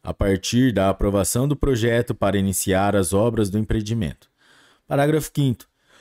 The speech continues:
Em empreendimentos de grande porte, em caráter excepcional, a lei municipal específica a que se refere o caput poderá prever a conclusão em etapas,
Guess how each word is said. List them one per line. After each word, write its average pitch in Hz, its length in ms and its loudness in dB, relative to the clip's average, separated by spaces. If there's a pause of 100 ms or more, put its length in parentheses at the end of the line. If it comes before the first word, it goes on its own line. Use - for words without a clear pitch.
(160)
Em 160 100 0
empreendimentos 190 800 0
de 156 100 -2
grande 147 360 0
porte, 87 600 -2
em 117 140 -4
caráter 113 640 0
excepcional, 139 920 -2 (560)
a 151 100 -2
lei 151 200 2
municipal 160 640 0
específica 139 880 -4 (1300)
a 113 120 -2
que 110 400 0 (160)
se - 200 -2
refere 110 500 2
o 87 80 0
caput 127 540 -2
poderá 120 400 0
prever 139 480 0
a 123 60 2
conclusão 135 680 0
em 139 160 0
etapas, - 640 -4